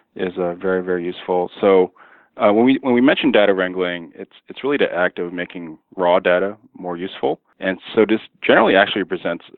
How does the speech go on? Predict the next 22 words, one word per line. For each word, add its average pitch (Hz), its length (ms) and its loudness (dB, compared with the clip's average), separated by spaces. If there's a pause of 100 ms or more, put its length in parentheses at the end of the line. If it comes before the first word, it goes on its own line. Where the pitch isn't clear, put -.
(140)
almost 143 240 -8
ninety 92 300 -6
percent 90 300 -6
of 80 80 -6
the 85 80 -6
work 82 240 -4
that, 80 120 0
like, 78 160 -2
data 82 280 -2
scientists 82 440 -8
actually 80 260 -6
have 78 120 -8
to - 120 -20
do. 78 160 -6
It's 76 120 -10
sort 101 120 -2
of 98 100 -8
preparing 90 560 -4
the 82 80 -2
data 82 320 2
to - 200 -6
actually 80 280 -6